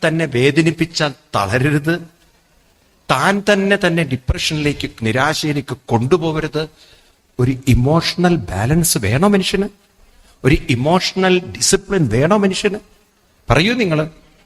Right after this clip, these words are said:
വേണോ? ഈ ഡിസിപ്ലിൻ ഉണ്ടാക്കാൻ, അല്ലെങ്കിൽ ഈ ഒരു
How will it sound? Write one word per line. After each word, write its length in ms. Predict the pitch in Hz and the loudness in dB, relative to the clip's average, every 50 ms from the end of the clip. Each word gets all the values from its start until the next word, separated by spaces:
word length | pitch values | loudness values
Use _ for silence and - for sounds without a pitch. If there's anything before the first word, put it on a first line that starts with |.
| _ _ _ _ _ _ _ _ _ _ _ - | _ _ _ _ _ _ _ _ _ _ _ 0
വേണോ? 480 | 120 139 151 180 170 123 - - - - _ _ _ _ _ _ _ _ _ _ _ - 165 | 2 2 2 2 0 -2 -4 -10 -20 -20 _ _ _ _ _ _ _ _ _ _ _ 0 2
ഈ 420 | 180 226 254 262 269 269 262 - - 143 123 | 2 4 4 2 2 0 -2 -4 -6 -2 0
ഡിസിപ്ലിൻ 600 | 147 147 - - 196 - - - 190 196 170 156 | 2 2 2 2 0 -2 -2 0 0 0 2 0
ഉണ്ടാക്കാൻ, 640 | 131 127 123 135 127 123 - - 131 143 170 202 - - 143 | -2 -2 -2 -2 -2 -2 -2 -2 -2 -2 -2 -4 -6 -6 -4
അല്ലെങ്കിൽ 460 | 135 147 170 170 165 196 180 190 170 - - | -2 -2 -2 -2 -2 -4 -4 -4 -6 -4 -2
ഈ 220 | 180 208 208 185 | 0 0 2 2
ഒരു 120 | 180 165 | 0 -2